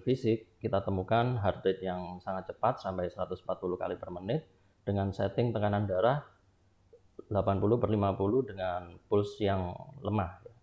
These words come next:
Dan dalam kondisi seperti ini, eh, kira-kira dengan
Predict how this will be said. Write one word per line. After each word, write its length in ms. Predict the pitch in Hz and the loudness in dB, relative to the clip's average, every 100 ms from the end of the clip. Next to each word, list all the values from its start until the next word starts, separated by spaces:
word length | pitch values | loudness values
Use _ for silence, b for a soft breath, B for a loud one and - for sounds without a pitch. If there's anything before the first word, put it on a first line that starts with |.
| _ _ _ _ _ _ _ _ _ _ _ _ - | _ _ _ _ _ _ _ _ _ _ _ _ 2
Dan 240 | 107 107 | 4 6
dalam 240 | 107 107 117 | 6 6 4
kondisi 560 | 113 107 123 120 120 | 4 4 4 6 6
seperti 480 | 120 147 135 - 123 | 4 0 -2 0 2
ini, 400 | 147 120 107 139 - _ | 2 2 0 -4 -14 _
eh, 420 | - 104 104 104 104 - b b _ | 2 4 6 4 0 -4 b b _
kira-kira 560 | 110 113 113 117 147 147 | 2 2 4 4 4 4
dengan 560 | 113 104 101 98 95 | 2 2 2 0 -2